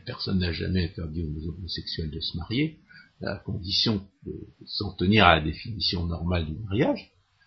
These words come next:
et deuxièmement, que la généralisation de l'homosexualité conduirait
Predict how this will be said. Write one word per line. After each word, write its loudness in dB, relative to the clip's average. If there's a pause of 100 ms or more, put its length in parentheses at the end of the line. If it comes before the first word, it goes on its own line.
(280)
et 12
deuxièmement, 10 (400)
que 12
la 12
généralisation 6
de -8
l'homosexualité -4
conduirait -4